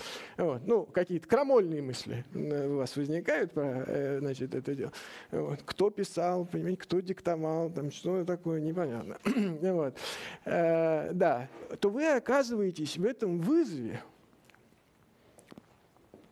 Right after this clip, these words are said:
научиться заново быть добрыми, понимая, что мир не очень хорош.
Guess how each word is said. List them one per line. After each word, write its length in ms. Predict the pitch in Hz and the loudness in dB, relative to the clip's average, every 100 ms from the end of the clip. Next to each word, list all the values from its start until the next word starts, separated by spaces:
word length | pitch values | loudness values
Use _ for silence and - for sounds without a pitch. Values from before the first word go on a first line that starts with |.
| - - _ _ _ - - | -20 -20 _ _ _ -12 -2
научиться 640 | 180 202 202 285 285 180 | 0 0 0 -2 -2 -2
заново 400 | 180 254 196 160 | 0 0 0 0
быть 240 | 147 151 | -2 -4
добрыми, 540 | 147 285 262 147 123 113 - - _ _ - - _ _ _ _ _ _ | 0 0 0 -4 -6 -8 -14 -20 _ _ -20 -20 _ _ _ _ _ _
понимая, 460 | 226 214 226 254 214 | 0 0 2 4 2
что 200 | - 196 | 0 0
мир 280 | 190 240 196 | 2 0 0
не 260 | 190 190 | 2 2
очень 300 | 190 175 175 | 2 0 -4
хорош. 480 | 160 147 - - - | -2 -4 -4 -12 -14